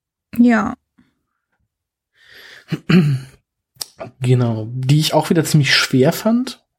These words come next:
Speaker 2: Also so übersichtsmäßig und wo man so längs musste und so.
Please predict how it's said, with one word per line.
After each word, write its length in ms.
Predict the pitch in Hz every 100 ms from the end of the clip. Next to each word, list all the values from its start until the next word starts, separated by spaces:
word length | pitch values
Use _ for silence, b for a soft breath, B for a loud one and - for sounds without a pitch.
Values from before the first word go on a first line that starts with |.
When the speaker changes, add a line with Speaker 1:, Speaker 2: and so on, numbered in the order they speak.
| _ _ _
Speaker 2:
Also 240 | 147 143
so 640 | 139 147 143 135 135 135 -
übersichtsmäßig 1000 | - 151 156 156 - 165 160 156 160 - 160
und 180 | 131
wo 40 | 143
man 160 | 135
so 120 | 135 135
längs 320 | 165 190 -
musste 280 | 180 - 165
und 140 | 156
so. 260 | 160 165